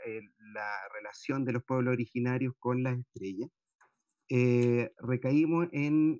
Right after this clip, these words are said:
Mauro, que es un territorio del norte chico chileno. Eh, Mauro era una especie de valle del Elqui, que hoy día se ha convertido en, eh,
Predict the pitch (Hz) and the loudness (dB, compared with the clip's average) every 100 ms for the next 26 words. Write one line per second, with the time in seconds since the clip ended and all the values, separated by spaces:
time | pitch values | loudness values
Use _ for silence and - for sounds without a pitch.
0 | - - 131 139 135 135 160 160 139 131 | -6 -2 0 2 0 0 -2 -2 -4 -6
1 | 139 131 131 127 131 131 139 135 123 131 | -8 -6 -4 -2 -2 -2 -2 -4 -4 -6
2 | 127 127 120 143 127 131 - 120 107 120 | -6 -10 -6 -6 -4 -4 0 0 0 -2
3 | 156 _ _ _ _ _ _ - 123 120 | -8 _ _ _ _ _ _ 0 4 4
4 | 120 117 120 135 143 139 135 123 127 117 | 4 2 2 2 2 0 0 -2 -4 -4
5 | 143 131 - 127 123 123 123 117 117 123 | -6 -6 -4 -2 0 0 0 -2 -2 0
6 | 120 120 156 165 - - 165 208 - _ | 0 2 2 0 -2 -4 -6 -6 -14 _
7 | 127 120 117 135 135 127 127 123 123 - | -2 -2 0 -2 -2 -6 -6 -4 -4 -4
8 | 135 139 143 135 _ _ _ - 127 131 | -2 0 -2 -6 _ _ _ -4 0 2
9 | 135 131 131 131 | 2 2 0 0